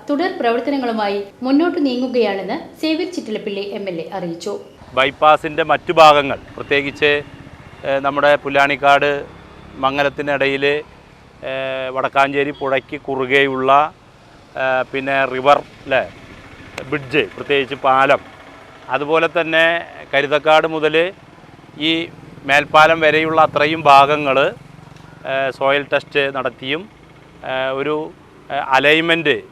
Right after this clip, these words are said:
Speaker 2: പൂർണ്ണമാക്കുന്നതിന് വേണ്ടിയുള്ള നടപടികൾ, ഏ, മേൽപ്പാലത്തിൻ്റെ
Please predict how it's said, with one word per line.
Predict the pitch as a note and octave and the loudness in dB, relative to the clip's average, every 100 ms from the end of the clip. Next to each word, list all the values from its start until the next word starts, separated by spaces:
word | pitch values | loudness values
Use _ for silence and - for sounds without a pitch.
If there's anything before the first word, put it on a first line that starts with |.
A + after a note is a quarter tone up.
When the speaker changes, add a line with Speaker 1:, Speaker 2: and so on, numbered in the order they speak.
| - | -12
Speaker 2:
പൂർണ്ണമാക്കുന്നതിന് | C3+ C#3+ D3+ D3 C#3 D3 C#3 C#3 | -8 -2 0 2 0 -2 -8 -10
വേണ്ടിയുള്ള | C#3+ C3+ C3 C3+ C3+ C#3 | -8 -8 -8 -8 -8 -6
നടപടികൾ, | C3 B2 B2 B2 B2 E3 - _ _ - _ - B2 | -4 -4 -2 0 0 0 -4 _ _ -20 _ -10 -6
ഏ, | B2 A#2+ A#2+ A#2+ A#2+ A#2+ B2 B2 A#2+ A#2+ B2 | -4 -2 -4 -4 -4 -6 -8 -12 -14 -14 -12
മേൽപ്പാലത്തിൻ്റെ | A#2+ B2+ C3+ - D3 D#3 D3+ D#3 D3+ E3 | -2 0 0 4 4 4 2 -4 0 0